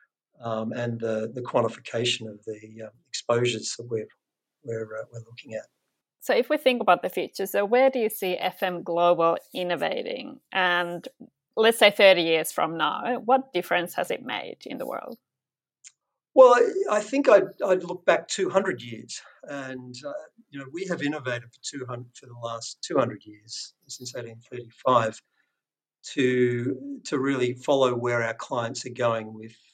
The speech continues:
Speaker 1: um, with their technologies and making sure as, as those new, new technologies impact their facilities that we're keeping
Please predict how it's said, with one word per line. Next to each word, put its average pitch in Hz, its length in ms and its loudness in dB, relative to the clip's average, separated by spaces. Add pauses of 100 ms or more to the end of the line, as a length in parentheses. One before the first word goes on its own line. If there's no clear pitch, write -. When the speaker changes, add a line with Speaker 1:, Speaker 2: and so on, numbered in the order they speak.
(120)
Speaker 1:
um, 110 480 -8 (220)
with 123 220 -16
their 123 180 2
technologies 120 960 -6 (400)
and 175 140 4
making 185 280 6
sure 175 240 6
as, 147 200 0 (100)
as 131 280 -4
those 131 280 0
new, 139 300 2 (360)
new 147 280 -2
technologies 123 1040 -6 (340)
impact 139 460 -2
their 190 180 6
facilities 113 760 -6
that 135 160 -12
we're 120 200 -2
keeping 123 440 -10